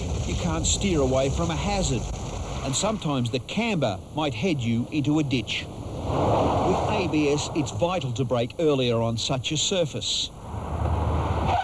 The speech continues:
In general terms, anti-lock braking is excellent value because it can be so helpful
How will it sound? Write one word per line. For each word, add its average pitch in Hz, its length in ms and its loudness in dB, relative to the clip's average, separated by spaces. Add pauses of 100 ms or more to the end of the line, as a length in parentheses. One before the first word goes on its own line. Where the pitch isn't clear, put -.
(180)
In - 180 2
general 220 280 2
terms, 127 380 2 (120)
anti-lock 131 520 0
braking 165 440 0 (160)
is 147 120 0 (120)
excellent 147 480 -2
value 139 440 2 (200)
because 170 320 0
it 135 100 -2
can 135 140 -2
be 135 100 0
so 147 300 0
helpful 123 580 -2